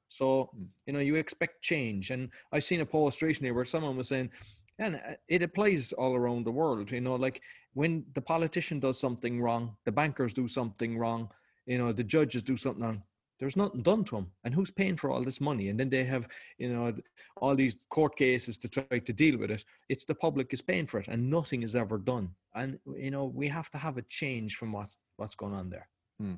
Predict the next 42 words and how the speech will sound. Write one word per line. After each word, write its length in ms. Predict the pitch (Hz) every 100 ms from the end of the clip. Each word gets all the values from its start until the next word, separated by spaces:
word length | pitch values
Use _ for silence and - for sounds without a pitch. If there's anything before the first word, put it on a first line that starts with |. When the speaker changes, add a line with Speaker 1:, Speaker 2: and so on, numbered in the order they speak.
| - -
Speaker 2:
of 80 | 101
course, 280 | 113 107 -
uh, 140 | 95 90
a 60 |
hundred 200 | 107 104
percent 260 | 90 95 87
right 260 | 92 92
in, 160 | 87 82
in 120 | 87
what 160 | 90 87
you're 40 |
saying. 260 | 87 95 90
So 100 | 85
then 120 | 85
you've 200 | 92 104
been 260 | 95 95 92 - - - _ -
through 280 | - 95 -
endless 320 | 113 120 107 -
amounts 260 | 90 87
of 60 | -
court 220 | - 90
cases 340 | - 92 - -
yourself 320 | - 107 98
to, 240 | 98 87
you 80 | 95
know, 120 | 101
uh, 160 | - - - 95
to 120 | -
justify 480 | 92 123 - - 90
exactly 440 | 90 85 95 -
what 180 | 87 98
you're 100 | 87
saying, 280 | - 104 98
not 160 | 90 95
just 160 | 87
from 160 | - 90
reading 280 | 98 95 90
on 100 | 85
papers 400 | 98 95 87 87
or 60 |
articles 440 | 95 98 - 90 90
and 200 | 90